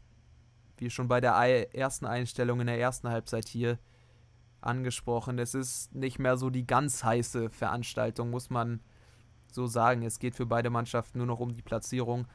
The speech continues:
Eins eins hier, das durchaus verdiente Resultat.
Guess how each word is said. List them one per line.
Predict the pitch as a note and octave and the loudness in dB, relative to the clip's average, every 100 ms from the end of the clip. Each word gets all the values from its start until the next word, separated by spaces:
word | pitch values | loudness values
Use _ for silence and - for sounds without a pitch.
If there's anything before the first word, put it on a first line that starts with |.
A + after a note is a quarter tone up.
| - - | -18 -12
Eins | - C#3 D#3 - | 0 2 2 0
eins | - C#3 D3 - | 0 2 0 -2
hier, | C#3 C#3+ | 0 2
das | C#3 C3+ C3 | 2 2 2
durchaus | - C#3 C3+ C3 C3 B2+ - - | 0 -2 0 2 2 0 -6 -8
verdiente | - C3 B2+ C3+ C3 B2 | -2 -2 -2 -4 -2 -2
Resultat. | A#2+ A#2 A#2+ C#3+ C#3+ D3 - | -2 -2 2 10 12 12 6